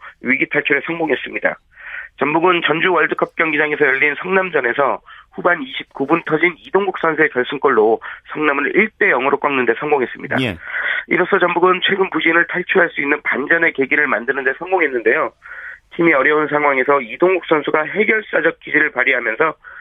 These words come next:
Speaker 1: 오랜만에 최강희 감독 얼굴에 미소를 선사했습니다.
Speaker 2: 예. 자, 이번엔 유럽에서 뛰는 우리 선수들 얘기 좀 해볼까요? 자, 이번 주말 이 독일 분데스리가에서는 이제 또 한 번의 코리안 더비가 펼쳐지는군요.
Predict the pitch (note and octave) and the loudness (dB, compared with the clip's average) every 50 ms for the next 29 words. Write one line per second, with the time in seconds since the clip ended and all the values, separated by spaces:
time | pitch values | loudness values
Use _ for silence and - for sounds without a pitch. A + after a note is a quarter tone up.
0 | - - - A#2 B2+ C#3 D#3 D3+ C#3 A#2 A2+ A2+ A2+ A2+ - - - D3 E3+ E3 | -14 -2 2 2 2 2 2 0 0 2 2 0 0 -2 -4 -6 -4 -2 0 2
1 | D#3+ D#3 D3 C3 C3 C3 A2 G#2+ G#2+ G2 A#2 A#2+ A2 A2 - A#2+ C3+ C#3 D3+ C#3+ | 2 2 0 0 0 0 2 2 2 2 2 0 0 0 -4 -2 2 4 4 4
2 | D3 C3+ C#3 C#3+ C3+ C3 A#2 - - - - - - - - G#2+ G#2 G2+ G2 - | 4 2 0 -2 -2 -2 -4 -4 -8 -14 -20 -18 -18 -14 -12 -10 -10 -10 -10 -14
3 | _ - - - - - - _ _ - - D#3 D#3 D#3 D#3+ E3 E3+ D#3 D3+ E3 | _ -20 -20 -20 -20 -20 -20 _ _ -12 -8 -6 -4 -2 -2 -2 -2 -2 0 0
4 | F#3 F#3+ F3 F3 F3 G3 F#3 F3+ F3 D#3 D#3 D#3 F3 F3 E3 - - E3+ D3+ C#3+ | 0 0 -2 -4 -4 -4 -4 -2 -2 -4 -4 -4 -4 -6 -6 -6 -6 -4 -2 -2
5 | C3+ C3 C#3+ B2+ C#3+ C3+ C#3 C3+ B2 C3 B2 - A#2+ A#2 B2 D3 F#3 G#3+ B3 - | -4 -4 -6 -6 -6 -6 -6 -6 -6 -6 -6 -4 -4 -2 -2 -2 -2 -4 -4 -6
6 | - - - - - _ _ _ - - C#3 C#3 C#3 D3+ D#3+ F#3+ G3 - F#3+ G3 | -12 -20 -20 -20 -20 _ _ _ -12 -8 -6 -4 -2 -2 -2 -2 -2 -2 -2 0
7 | G3 G3 F#3+ F#3+ F3+ F3+ - D#3 E3+ F3 G#3 G#3+ G#3 G3+ F#3+ F#3 C#3+ - E3 E3+ | 0 0 0 0 -2 -2 -2 -4 -2 -2 0 0 0 -2 -2 -4 -4 -4 -2 0
8 | G3 G3 - G3 G3+ F3+ F#3+ F3+ F3 E3 F#3 F#3 F#3+ F#3+ E3+ F#3 F#3 F#3 F#3+ - | 0 0 -2 -2 -2 0 0 0 0 0 -2 -2 -2 -2 -2 -2 -2 -2 -2 -4
9 | _ - A#3 A#3+ C4 B3 A#3+ A#3 A3+ A3 - - - A#3 A#3+ A#3 A#3 A3+ A3 G3+ | _ -2 -2 0 2 2 0 0 -2 -4 -6 -8 -8 -6 -2 0 0 0 0 0
10 | G3 F#3 F3 F3 D#3+ E3 D#3+ C#3+ D#3+ D#3 - E3+ D#3 D3 C3+ C3 B2+ A#2+ A#2+ B2 | 0 -2 -2 0 -2 -2 -2 -2 -4 -4 -2 -2 -2 -2 -2 -2 -2 0 0 0
11 | B2+ D3+ C4+ | -2 -2 -4